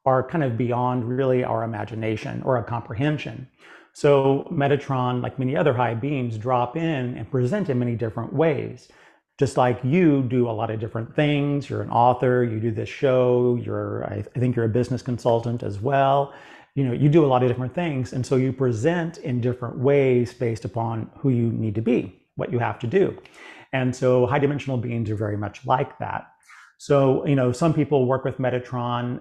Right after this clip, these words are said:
as an archangel, and he kind of can do that job, but in a high way, that's not really who he is, but he does do that. That's one of his jobs. So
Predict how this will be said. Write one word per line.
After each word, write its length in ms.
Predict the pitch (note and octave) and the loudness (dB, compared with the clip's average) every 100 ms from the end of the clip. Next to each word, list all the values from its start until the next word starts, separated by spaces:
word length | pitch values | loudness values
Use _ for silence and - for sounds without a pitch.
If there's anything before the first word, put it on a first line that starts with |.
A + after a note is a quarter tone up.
| E3+ | -4
as 320 | A#2+ A#2 A#2+ | -2 -2 -4
an 140 | A#2 - | -6 0
archangel, 920 | A#2+ B2+ - C#3+ D#3+ A3 G#3 A#3 - _ _ _ _ C3+ | 0 0 0 0 2 2 0 -2 -10 _ _ _ _ -4
and 380 | B2+ B2 B2 | -2 0 -2
he 280 | A#2 - D3+ | -4 0 0
kind 320 | C#3 - D3 | 0 -4 -2
of 200 | C3 A2+ - _ | 0 -2 -6 _
can 260 | - B2 G#2+ | -6 -4 0
do 180 | A#2 C3 | 2 4
that 260 | E3+ F3 | 4 2
job, 440 | D3+ F3+ F#3+ G3 G#3 - _ _ - | 0 0 0 -6 -8 -14 _ _ -6
but 300 | C3 B2 C#3 | -2 -2 -4
in 140 | C#3+ | -4
a 80 | B2+ | -4
high 380 | G#2+ D#3 D#3 D#3+ | -2 -2 2 2
way, 220 | D3 B2+ | 4 2
that's 200 | A#2 A2+ | 0 -2
not 220 | C3 B2 | -4 -4
really 180 | A#2+ A2+ | -4 -4
who 220 | G#2+ B2 | 0 2
he 200 | A#2 A2 | 2 2
is, 400 | F3 C#3+ B2 A#2+ G#2+ | 4 4 4 0 -2
but 160 | A#2 | -4
he 60 | A#2 | -4
does 300 | A#2 A2+ G2+ | -4 -6 -4
do 260 | A2 C3 A#2+ | 2 2 2
that. 220 | G2+ - | -2 -6
That's 240 | G#2+ - | -10 -10
one 120 | A#2+ A2 | -6 -6
of 60 | |
his 120 | G2 G2 | -8 -6
jobs. 480 | B2 A#2+ G2+ - - _ _ - - - | -2 -2 -2 -10 -20 _ _ -20 -20 -6
So 200 | A2 C#3 | 2 2